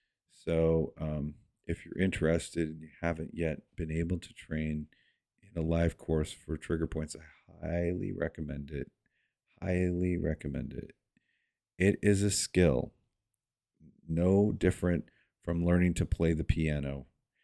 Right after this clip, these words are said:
You could probably try to learn from a YouTube video, but you really need to be hands-on. You gotta be in the room with someone who knows how to do it so that they can give you the tips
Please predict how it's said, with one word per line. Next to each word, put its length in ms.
You 160
could 240
probably 500
try 320
to 80
learn 240
from 180
a 40
YouTube 380
video, 540
but 280
you 160
really 460
need 360
to 140
be 280
hands-on. 800
You 120
gotta 280
be 400
in 240
the 80
room 580
with 180
someone 400
who 120
knows 300
how 120
to 100
do 240
it 160
so 240
that 180
they 140
can 180
give 180
you 140
the 140
tips 500